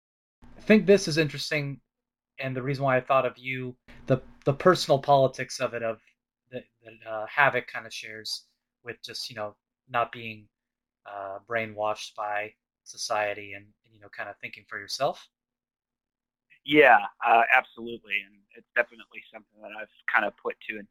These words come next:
Speaker 2: two together over the years. And, and, you know, it's kinda undeniable. I, I would say something like, uh, socially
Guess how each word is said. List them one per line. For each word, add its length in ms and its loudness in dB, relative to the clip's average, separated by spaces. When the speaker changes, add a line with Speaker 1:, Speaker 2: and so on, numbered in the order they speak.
Speaker 2:
two 160 -12
together 440 -8
over 180 -8
the 120 -16
years. 460 0
And, 140 -8
and, 500 -4
you 120 -4
know, 100 -2
it's 180 -10
kinda 240 -4
undeniable. 720 -6
I, 440 0
I 20 8
would 200 4
say 200 -8
something 320 -14
like, 260 -10
uh, 120 -12
socially 600 0